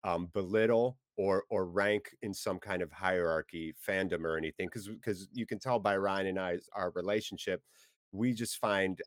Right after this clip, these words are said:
I find different cultures wonderful and fascinating, and the difference is, even if they're unique or horrific, I still find fascinating. So you see that same stuff in America,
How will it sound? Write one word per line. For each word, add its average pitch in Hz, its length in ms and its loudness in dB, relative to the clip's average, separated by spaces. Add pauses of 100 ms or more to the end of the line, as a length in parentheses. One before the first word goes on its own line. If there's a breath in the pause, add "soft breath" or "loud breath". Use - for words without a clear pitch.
I 127 220 6
find 101 360 0
different 101 320 0
cultures 90 460 -6 (220)
wonderful 101 540 2
and 82 120 -8
fascinating, 80 760 -2
and 104 280 2 (380 soft breath)
the 113 60 -2
difference 127 480 0
is, 107 360 0
even 110 260 -2
if 104 140 0
they're 87 320 2 (360)
unique 104 440 -2
or 90 140 2
horrific, 101 680 2 (420)
I 92 60 -10
still 113 260 0
find 95 240 -2
fascinating. 117 440 2 (280 soft breath)
So - 180 -2
you 151 160 0
see 185 160 -4
that 156 160 6
same 147 340 6
stuff 139 320 0
in 139 80 2
America, 107 600 6